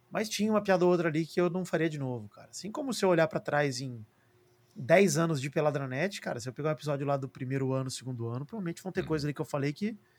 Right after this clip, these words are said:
Speaker 1: puta que pariu, cara.
Speaker 2: Sim.
Speaker 1: Gostaria de desfalar se pudesse, né? E é aquele negócio, cara, não, não, não, não, é, eu acho que é muito tosco o cara que fala que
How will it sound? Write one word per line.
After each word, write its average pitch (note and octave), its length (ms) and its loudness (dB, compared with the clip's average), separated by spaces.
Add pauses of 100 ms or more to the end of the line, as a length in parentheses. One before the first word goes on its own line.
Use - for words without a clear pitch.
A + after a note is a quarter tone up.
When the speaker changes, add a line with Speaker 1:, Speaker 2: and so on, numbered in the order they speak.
(360)
Speaker 1:
puta C#3 320 0
que G3+ 80 -8
pariu, G3+ 400 6
cara. A2+ 320 -4
Speaker 2:
Sim. - 160 -6
Speaker 1:
Gostaria C3 320 0
de C#3 100 -6
desfalar E3 560 6
se - 120 -8
pudesse, C#3+ 500 -4
né? A2 100 -14 (960)
E A2 460 -6
é A#2+ 40 -6
aquele C3+ 200 -4
negócio, D#3 220 2
cara, C3 140 0
não, A#2 180 -8 (180)
não, A#2+ 500 -10 (480)
não, D3 120 -4 (180)
não, G3 560 0 (240)
é, C3 420 -4 (160)
eu D#3+ 140 6
acho F#3 180 4
que - 60 2
é G#3 40 6
muito G3+ 320 0
tosco F3+ 440 2
o D3 40 -6
cara E3 260 4
que E3+ 140 -4
fala D3+ 320 2
que C3 480 -2